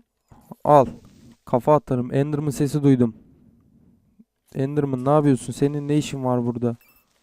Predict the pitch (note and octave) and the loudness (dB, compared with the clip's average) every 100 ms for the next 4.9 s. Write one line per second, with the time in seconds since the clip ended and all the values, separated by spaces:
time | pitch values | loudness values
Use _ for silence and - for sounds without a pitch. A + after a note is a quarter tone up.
0 | _ _ _ _ - - C#3 C3 B2 A#2+ | _ _ _ _ -20 -14 -10 0 4 4
1 | A#2 A#2+ A#2 C3+ D3 _ _ _ _ _ | 6 6 4 2 -4 _ _ _ _ _
2 | - F3+ E3+ A2+ - C3 D#3 D#3+ E3+ E3 | 2 6 6 4 -6 2 4 4 2 2
3 | F3 E3+ E3+ D#3+ D#3 D#3 - E3 D#3+ D3+ | 0 0 -2 -2 0 0 0 0 0 0
4 | D3+ C#3+ D3+ D3 B2+ C#3 C3 B2 | -2 -2 -2 -2 0 0 0 -4